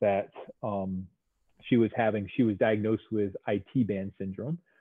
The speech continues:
So there's a big muscle in the outer part of your thigh. And so she was complaining of pain, and she liked manual therapy, and she liked deep tissue work. So there's a muscle right up by the top of the pelvis called your tensor fascia lata, and that's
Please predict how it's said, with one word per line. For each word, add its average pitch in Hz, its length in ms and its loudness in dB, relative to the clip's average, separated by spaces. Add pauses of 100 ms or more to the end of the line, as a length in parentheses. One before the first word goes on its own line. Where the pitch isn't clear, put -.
(160)
So 101 80 2
there's 101 140 0
a 104 40 0
big 107 220 2
muscle 110 380 -2
in 104 60 -4
the 104 120 -6 (100)
outer 110 160 0
part 107 280 -2
of 104 40 2
your 104 180 0
thigh. 98 320 -2 (560)
And 117 360 2 (340)
so 131 80 4 (120)
she 151 100 8
was 131 240 8
complaining 123 420 0
of 113 80 0
pain, 120 280 -2
and 104 180 -6
she 127 80 4
liked 110 320 2
manual 101 480 -2
therapy, 131 500 2 (400)
and 104 280 -4
she 127 100 4
liked 107 260 2 (120)
deep 143 260 2
tissue 107 320 -2
work. 87 280 -8 (640)
So 123 80 6
there's 113 220 4
a 113 60 2
muscle 123 420 2
right 120 180 4
up 110 100 2
by 107 140 0
the 101 120 0 (120)
top 113 180 -2
of 104 60 -2
the 104 80 -4
pelvis 104 440 -2
called 95 220 -2
your 101 120 -2 (140)
tensor 110 300 -4
fascia 101 320 -2
lata, 107 380 -2 (320)
and 101 120 -4
that's 101 220 -2